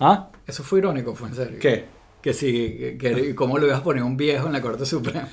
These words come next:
Speaker 1: Bueno, sí, o sea, yo creo que si tú estás calculando
Speaker 2: Pero
Speaker 1: un,
Speaker 2: más
Speaker 1: un
Speaker 2: vieja,
Speaker 1: cargo de por vida.
Speaker 2: más vieja creo que era Ruth Bader cuando la,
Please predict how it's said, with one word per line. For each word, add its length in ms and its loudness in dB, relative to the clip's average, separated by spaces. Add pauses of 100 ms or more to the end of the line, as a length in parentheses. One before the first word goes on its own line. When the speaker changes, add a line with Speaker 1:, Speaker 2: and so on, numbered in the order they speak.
(240)
Speaker 1:
Bueno, 300 8
sí, 340 4
o 20 0
sea, 280 10
yo 120 4
creo 180 8
que 80 2
si 120 2
tú 100 -6
estás 180 -2
calculando 760 6
Speaker 2:
Pero 140 6
Speaker 1:
un, 80 4
Speaker 2:
más 160 4
Speaker 1:
un 60 0
Speaker 2:
vieja, 140 4 (100)
Speaker 1:
cargo 180 8
de 80 12
por 240 6
vida. 340 6
Speaker 2:
más 160 4
vieja 240 0
creo 160 0
que 200 0
era 760 -2
Ruth 280 -4
Bader 340 0
cuando 200 -4
la, 440 -8